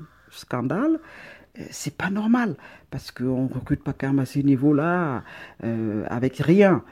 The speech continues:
Mais il semblerait que, euh, ben, certains ont des passe-droits. Passe-droits, c'est ce que je vous disais, la culture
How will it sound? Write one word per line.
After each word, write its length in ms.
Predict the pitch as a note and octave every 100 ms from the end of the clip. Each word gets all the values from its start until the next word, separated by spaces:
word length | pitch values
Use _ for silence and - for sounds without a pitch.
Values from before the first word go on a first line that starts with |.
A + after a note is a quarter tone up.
| _
Mais 180 | A#2+ A#2
il 60 | A#2
semblerait 500 | C#3 B2 A2+ C3 C3
que, 140 | D3+
euh, 380 | D#3+ E3+ A2+ G2
ben, 220 | G2+ G2+
certains 400 | - F#2 - C3+
ont 80 | C3
des 140 | G#2
passe-droits. 580 | - A2+ - - F#3 A3+ - - -
Passe-droits, 400 | - - D#3+ G#3
c'est 120 | -
ce 80 | -
que 80 | B2+
je 100 | B2+
vous 80 |
disais, 280 | B2 B2+ G3+
la 120 | G#3+
culture 500 | D3+ D3 - D#3+ C#3+